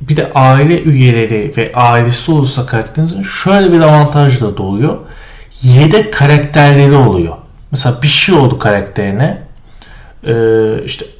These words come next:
öldü ya da bir sebepten ötürü sıkıldı, bir şey oldu. Karakterini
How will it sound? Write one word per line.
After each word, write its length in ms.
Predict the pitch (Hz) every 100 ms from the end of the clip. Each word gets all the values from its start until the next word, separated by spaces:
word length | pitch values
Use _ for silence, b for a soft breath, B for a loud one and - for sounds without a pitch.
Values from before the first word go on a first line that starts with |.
| -
öldü 560 | 151 156 151 135 151 170
ya 140 | 151
da 160 | 135 135
bir 60 |
sebepten 520 | 165 156 131 117 117 110
ötürü 360 | - 170 175 - B B B B B B
sıkıldı, 760 | - - - - 170 117 101
bir 60 | 139
şey 260 | - - 113
oldu. 420 | 98 - - -
Karakterini 800 | 202 196 - 170 165 165 165